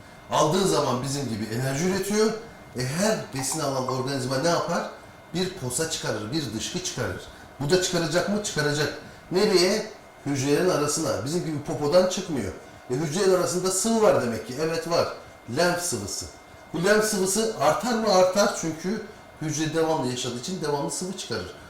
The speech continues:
O zaman herkesin bacağı kocaman olması lazım. Niye olmuyor? Demek ki bunu boşaltan bir sistem var. Nedir o? Lenf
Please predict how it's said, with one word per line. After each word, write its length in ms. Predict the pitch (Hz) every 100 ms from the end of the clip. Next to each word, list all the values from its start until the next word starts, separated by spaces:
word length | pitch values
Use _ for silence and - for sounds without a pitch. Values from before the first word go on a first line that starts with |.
| -
O 80 | 151
zaman 220 | 165 165
herkesin 440 | 170 190 175 160 143
bacağı 400 | 143 170 185 -
kocaman 360 | 196 196 185
olması 340 | 143 120 110 113
lazım. 300 | 104 92 95 - - -
Niye 220 | 120 175 208
olmuyor? 460 | 156 127 139 202 - - - -
Demek 260 | 147 165
ki 100 | 156 147
bunu 160 | 160
boşaltan 540 | 143 139 135 135 180 180
bir 60 |
sistem 420 | 175 175 - 180 151
var. 140 | 135 - - -
Nedir 260 | 180 156
o? 320 | 151 190 196 - - - 120
Lenf 280 | 180 165